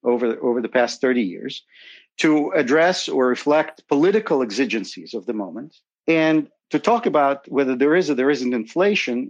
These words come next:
in this narrow sense completely misses the point of the, of the ex-, li-, lived experience that we're having. And whether you call it inflation or whether you call it some other word, it doesn't really change the reality of what is going on.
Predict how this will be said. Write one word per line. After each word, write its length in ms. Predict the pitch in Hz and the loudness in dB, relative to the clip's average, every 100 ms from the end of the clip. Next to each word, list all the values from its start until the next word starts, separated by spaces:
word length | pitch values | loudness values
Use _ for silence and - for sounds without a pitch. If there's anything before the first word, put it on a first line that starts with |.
| - | -8
in 160 | 139 135 | -2 0
this 240 | 143 143 | 0 0
narrow 320 | 147 151 139 123 | 2 2 2 0
sense 560 | - 226 143 139 - _ _ _ _ - | 0 0 0 -2 -10 _ _ _ _ -4
completely 880 | - 147 - 226 226 175 151 139 - _ - | 0 0 2 2 2 2 2 0 -6 _ 0
misses 760 | 135 208 170 117 - - - | 2 2 0 -4 -6 -10 -12
the 140 | - 131 | -6 -4
point 500 | - 208 151 143 - - | 2 2 2 0 -8 -4
of 220 | 143 139 - - | -2 -2 -6 -6
the, 380 | 131 135 160 151 | -4 -4 -6 -2
of 140 | 147 | 0
the 80 | 143 | 0
ex-, 260 | 143 - 151 | -2 -6 -2
li-, 220 | 165 190 | -2 0
lived 240 | 156 147 | 0 0
experience 720 | 170 - 294 285 104 92 - - - - | -2 0 0 2 -2 -6 -12 -14 -6 -4
that 160 | 135 | 0
we're 140 | 135 113 | 0 2
having. 380 | 120 95 117 - - - | 0 -2 -8 -16 -6 -2
And 160 | 165 | 2
whether 180 | 185 202 | 2 2
you 120 | 185 | 0
call 240 | - 190 180 | 0 2 2
it 100 | 156 | 0
inflation 600 | 135 - 247 277 247 190 | -2 0 0 0 -2 -2
or 40 | |
whether 180 | 156 147 | 0 0
you 100 | 147 | -2
call 260 | 143 180 165 | 0 2 2
it 60 | |
some 180 | - 160 | 0 0
other 180 | 277 208 | 2 2
word, 340 | 117 113 131 _ _ _ _ | 2 0 -4 _ _ _ _
it 120 | 156 135 | -4 0
doesn't 280 | 220 214 | 2 2
really 240 | 180 165 156 | 2 2 2
change 340 | - 160 143 | 2 0 0
the 100 | 139 | -2
reality 520 | 131 202 320 120 104 | 0 2 0 -2 -4
of 100 | 113 | -8
what 180 | 120 143 | -4 -2
is 120 | 139 | -2
going 260 | 120 147 170 | -4 -6 -4
on. 220 | 247 - | -6 -8